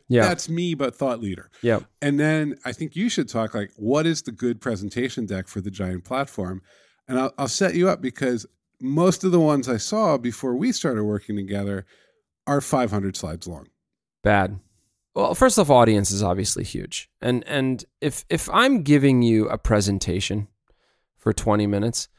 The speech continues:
Speaker 1: that I'm, I'm extremely sensitive to the density of the information that's being put in front of you.
Speaker 2: Mm-hmm.
Speaker 1: It's extremely important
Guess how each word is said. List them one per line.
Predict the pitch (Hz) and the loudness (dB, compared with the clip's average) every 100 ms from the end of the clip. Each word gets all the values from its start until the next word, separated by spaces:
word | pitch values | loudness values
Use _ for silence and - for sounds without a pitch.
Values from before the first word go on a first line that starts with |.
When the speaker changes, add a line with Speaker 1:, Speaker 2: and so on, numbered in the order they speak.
| _ _ _ | _ _ _
Speaker 1:
that | 127 - - | 0 2 0
I'm, | 135 127 | 2 0
I'm | - 131 | 0 -2
extremely | - - - - 185 180 156 123 | 0 2 2 2 6 8 8 6
sensitive | - 113 110 101 104 | 4 2 0 -2 -4
to | - | -4
the | 101 | -6
density | 98 95 107 113 - 98 | -4 -2 0 0 0 0
of | 95 | -2
the | 92 | -4
information | 87 - 90 87 - 85 95 101 _ | -6 -6 -6 -6 -6 -8 -14 -18 _
that's | 113 - | -10 -4
being | 101 98 | -4 -4
put | - - | -6 -8
in | |
front | - 82 87 | -6 -6 -6
of | |
you. | 76 | -8
Speaker 2:
Mm-hmm. | 127 110 87 95 92 - | -2 0 0 -4 -2 -2
Speaker 1:
It's | 151 - - - _ _ _ _ | 2 4 2 0 _ _ _ _
extremely | - - - - 240 277 277 | -2 2 4 6 6 8 6
important | 196 - 139 120 120 113 | 4 4 4 4 2 -2